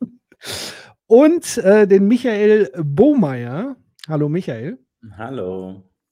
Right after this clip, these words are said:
Speaker 1: Und ihr alle drei arbeitet für den Verein Mein Grundeinkommen, den du, Michael, glaub ich, gegründet hast, ursprünglich mal,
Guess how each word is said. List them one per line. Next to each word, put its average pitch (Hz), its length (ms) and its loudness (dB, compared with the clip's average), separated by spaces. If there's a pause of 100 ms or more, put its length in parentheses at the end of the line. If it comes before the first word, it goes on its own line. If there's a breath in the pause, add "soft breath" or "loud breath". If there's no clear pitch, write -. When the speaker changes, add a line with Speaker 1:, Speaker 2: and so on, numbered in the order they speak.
(680 loud breath)
Speaker 1:
Und 190 460 0 (140)
ihr 233 400 -6
alle 196 260 -2
drei 180 640 -4 (120)
arbeitet 180 1120 -10
für - 240 -10
den 202 180 -8
Verein 151 600 -10
Mein 165 360 -4
Grundeinkommen, 156 760 -12 (320)
den 156 260 -2
du, 196 140 -4
Michael, 151 560 -8
glaub 135 260 -10
ich, 135 340 -14
gegründet 143 520 -6
hast, - 420 -20
ursprünglich 135 560 -12
mal, 143 400 -16